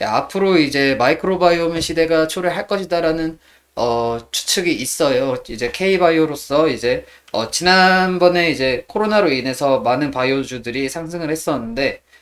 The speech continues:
예, 이번에는, 이번 연도에는 아마도 K바이오인 마이크로바이옴이, 예, 어, 좀 큰, 예, 관련주들이 큰 상승을 보이지 않을까라는 견해가,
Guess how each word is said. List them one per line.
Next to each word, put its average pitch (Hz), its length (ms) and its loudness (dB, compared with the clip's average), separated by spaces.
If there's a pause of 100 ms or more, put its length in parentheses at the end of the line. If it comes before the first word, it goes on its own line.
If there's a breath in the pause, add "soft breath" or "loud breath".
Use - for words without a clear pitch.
(240 soft breath)
예, 87 100 -8
이번에는, 156 800 2
이번 156 440 2
연도에는 120 600 -2
아마도 127 440 -6
K바이오인 127 800 -4
마이크로바이옴이, 113 1080 -6 (480)
예, - 220 -14 (340 soft breath)
어, 101 180 -6
좀 117 300 -4
큰, 180 520 2 (120)
예, 92 180 -8 (260)
관련주들이 127 600 -4
큰 180 180 -4
상승을 170 320 -2
보이지 123 240 -4
않을까라는 143 680 0
견해가, 127 540 0